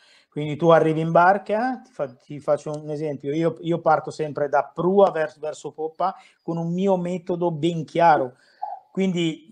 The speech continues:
gli sposto i salvagenti, metto, m-, mi, diciamo, mi posiziono le cose dove, dove io so che mi serviranno, no?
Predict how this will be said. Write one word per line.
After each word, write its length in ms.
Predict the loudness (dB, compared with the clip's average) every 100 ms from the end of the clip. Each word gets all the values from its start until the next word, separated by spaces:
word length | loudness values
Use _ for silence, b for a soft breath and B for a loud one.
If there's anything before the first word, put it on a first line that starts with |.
| -12
gli 120 | -10
sposto 420 | 2 4 4 0
i 20 |
salvagenti, 760 | 2 4 4 0 -2 -2 -4 -4
metto, 720 | -2 -4 -2 -2 -2 -6 _ _ _ _ _ _ _ _
m-, 960 | -20 -20 -18 -8 -4 -2 -4 -8 -6 0
mi, 180 | 2 2
diciamo, 300 | 4 4 6
mi 340 | 6 8 6
posiziono 880 | 6 6 6 0 0 2 6 6 4
le 200 | 0 -2
cose 640 | 0 2 2 -2 -4 -2
dove, 600 | 2 4 4 2 0 _ _
dove 540 | -8 -6 -4 -6 -10
io 280 | -8 -2 -2
so 460 | -2 -2 2 2 0
che 140 | -8
mi 160 | -8 -8
serviranno, 1120 | -8 -6 -4 -6 -6 -2 0 0 -2 -6 -10
no? 240 | -8 -6